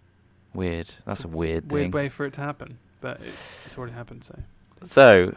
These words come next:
Speaker 1: uh, firstly, um, I'm gonna update on what's gonna happen, because a lot of people are concerned that we've been putting out weird content recently of our faces, and there's been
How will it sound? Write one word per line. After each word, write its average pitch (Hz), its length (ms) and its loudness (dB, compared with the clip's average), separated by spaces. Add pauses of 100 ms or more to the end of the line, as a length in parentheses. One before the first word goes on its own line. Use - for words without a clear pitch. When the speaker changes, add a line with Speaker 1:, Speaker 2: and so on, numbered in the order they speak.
Speaker 1:
uh, 117 360 6
firstly, 107 560 2
um, 107 480 -2
I'm 117 80 -8
gonna 123 240 0
update 113 340 -2
on 104 240 -2
what's 104 220 -4
gonna 113 260 0
happen, 82 440 -8
because 92 580 -4
a - 60 -2
lot 110 100 -2
of 107 60 -4
people 98 260 -4
are 92 80 0
concerned 87 640 -2
that 85 280 -4
we've 90 120 -6
been 82 160 -8
putting 95 260 -2
out 82 240 -4
weird 98 360 0
content 85 380 -6
recently 85 300 -8
of 82 120 -6
our 80 120 0
faces, 80 680 -6 (440)
and 87 100 -2
there's 82 200 -4
been 85 420 -8